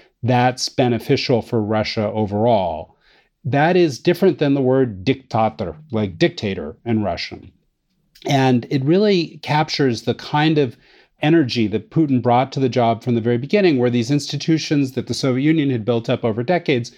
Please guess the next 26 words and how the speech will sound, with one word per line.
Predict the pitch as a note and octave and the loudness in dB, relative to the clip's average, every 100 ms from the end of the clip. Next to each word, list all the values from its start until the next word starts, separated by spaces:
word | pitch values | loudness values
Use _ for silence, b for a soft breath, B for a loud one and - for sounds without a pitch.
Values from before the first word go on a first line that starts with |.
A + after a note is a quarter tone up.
| b b | b b
collapsed | - C3+ B2+ B2+ - | -2 2 4 2 0
overnight. | A#2+ G#2+ B2 C3+ A2+ G2+ - b b _ | 0 0 0 2 0 -2 -8 b b _
And | C#3+ C3 | 0 2
there | C#3 | 4
was | C#3 | 2
a | D3+ | 0
free-for-all. | - A3 A#3 - G2 F#2 F#2+ | 2 0 0 0 -2 0 -2
And | A2+ A#2 | 0 0
the | |
vacuum | A2+ B2 D3+ - E3+ D3 C3+ C3+ | 0 0 0 0 0 2 2 0
of | C3 | -2
the | A2+ A#2 | -2 0
early | C3 | 2
nineteen | C#3+ E3+ F3 F3 | 2 2 0 0
nineties | G3 F#3+ C#3+ C#3 C3 | 0 2 2 -2 -4
that | G#2+ | -4
he | B2 | 0
was | B2+ | 0
very | B2 A2+ | 0 0
much | A#2 A#2+ | 0 -2
a | - | 0
part | F3+ E3 | 2 4
of | B2+ A#2+ b b b | 2 0 b b b
was | A#2+ C3 - | 0 0 -2
filled | - C#3+ C#3+ C3+ G#2 | 0 2 4 2 0
by | G2 F#2+ F#2 | -2 -2 -6